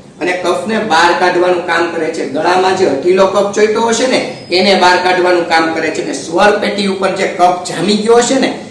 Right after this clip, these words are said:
એને પતલો કરીને બહાર કાઢવાનું કામ કરે છે. ઉપરાંત શરીરમાંથી થોડાક દિવસો સુધી લેશો એટલે કફના, અ, જેટલું પ્રમાણ હશે કફનું એ ધીરે ધીરે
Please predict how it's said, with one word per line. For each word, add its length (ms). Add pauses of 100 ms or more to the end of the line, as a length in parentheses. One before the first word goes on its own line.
(140)
એને 300
પતલો 400
કરીને 320
બહાર 460
કાઢવાનું 460
કામ 240
કરે 160
છે. 80
ઉપરાંત 720
શરીરમાંથી 920 (240)
થોડાક 320
દિવસો 280
સુધી 260
લેશો 280
એટલે 160
કફના, 680 (340)
અ, 240
જેટલું 500
પ્રમાણ 260
હશે 180
કફનું 380
એ 60
ધીરે 240
ધીરે 420